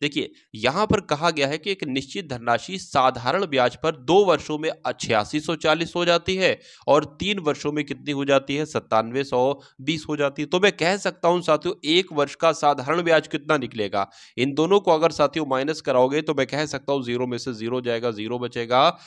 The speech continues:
और अगर बात करें साथियों ये बारह में से चार जाएगा, कितना बचेगा, आठ बचेगा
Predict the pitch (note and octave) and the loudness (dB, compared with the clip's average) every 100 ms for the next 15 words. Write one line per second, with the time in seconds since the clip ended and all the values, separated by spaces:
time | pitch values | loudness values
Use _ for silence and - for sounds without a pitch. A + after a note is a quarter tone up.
0 | - A2+ A#2+ C3 B2 B2+ C#3 C3 A#2+ - | -4 4 6 6 2 2 4 4 2 0
1 | A#2+ B2 A#2+ A2 B2 A#2+ A2+ G#2+ A#2 B2 | -4 -2 -4 -2 -6 -4 0 4 4 2
2 | A#2+ A#2+ A#2 A2+ A#2+ A#2+ A2+ A2+ A2+ A2+ | -2 -8 -2 0 2 2 0 -2 -6 -6
3 | B2 A#2 A2+ A#2 A#2 C3+ C#3 _ _ _ | -2 -2 -2 0 2 2 0 _ _ _
4 | _ _ _ _ _ - - G#2+ B2+ B2 | _ _ _ _ _ -8 2 2 2 -2
5 | A#2+ A#2+ B2 | -2 0 0